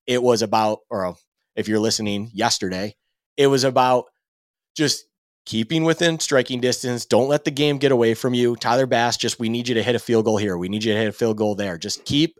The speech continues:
us going. And then once we got the lead, it's about maintaining it and just kind of stretching the lead without Cleveland being able to get back into it. And he was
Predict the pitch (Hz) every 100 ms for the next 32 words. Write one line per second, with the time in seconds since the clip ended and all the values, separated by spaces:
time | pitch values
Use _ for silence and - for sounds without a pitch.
0 | - 135 127 - 135 131 107 110 120 113
1 | 139 - 156 139 120 110 147 220 170 135
2 | - 120 127 120 120 123 127 - 127 127
3 | 127 107 - 110 113 - 123 117 - -
4 | 120 120 139 127 113 120 117 98 87 _
5 | - _ _ _ _ 123 120 123 127 123
6 | - _ _ _ - 143 131 120 113 117
7 | 110 113 107 98 113 110 107 101 110 107
8 | 95 87 - 120 104 131 139 135 113